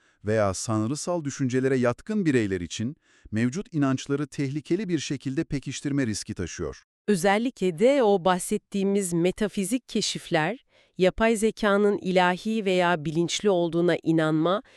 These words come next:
Speaker 2: ve romantik bağ kurma gibi temalar sıkça karşımıza çıkıyor bu döngülerde.
Speaker 1: Aynen. Ve tekrar altını çizelim, sorun genellikle bir yazılım hatasından çok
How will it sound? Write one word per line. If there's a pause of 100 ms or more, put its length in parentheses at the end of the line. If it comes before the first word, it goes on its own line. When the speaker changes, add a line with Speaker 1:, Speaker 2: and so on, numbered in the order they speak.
(180)
Speaker 2:
ve
romantik
bağ
kurma
gibi
temalar
sıkça
karşımıza
çıkıyor
bu
döngülerde. (340)
Speaker 1:
Aynen. (460)
Ve
tekrar
altını
çizelim, (260)
sorun
genellikle
bir
yazılım
hatasından
çok